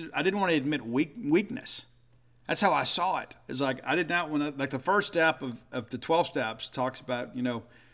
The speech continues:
admitted that we were powerless over alcohol and drugs. I just wasn't ready to do that. To admit that this thing had beaten me,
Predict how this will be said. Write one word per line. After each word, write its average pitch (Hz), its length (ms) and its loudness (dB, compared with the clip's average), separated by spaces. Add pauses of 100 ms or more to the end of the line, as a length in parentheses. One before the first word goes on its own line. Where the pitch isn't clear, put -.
(1000)
admitted 147 420 2
that 135 100 -4
we 151 80 4
were 139 120 4
powerless 170 680 2
over 135 160 0
alcohol 131 500 0
and 113 100 -6
drugs. 143 460 -4
I 160 140 0
just 220 220 -4
wasn't 180 200 -2
ready 185 200 0
to 127 80 -2
do 151 220 -2
that. 113 260 -8 (1300)
To 175 120 4
admit 160 340 2
that 135 160 -8
this 165 160 -4
thing 175 200 -2
had 123 160 -2
beaten 185 300 -4
me, 214 220 -8